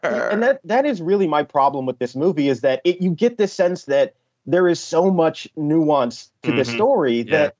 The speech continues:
Speaker 1: this movie just really bypasses so much of that. And even not reading the book,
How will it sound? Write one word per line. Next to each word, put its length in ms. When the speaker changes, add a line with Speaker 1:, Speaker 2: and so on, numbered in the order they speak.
Speaker 1:
this 160
movie 240
just 180
really 320
bypasses 640
so 240
much 240
of 60
that. 180
And 140
even 400
not 280
reading 280
the 80
book, 320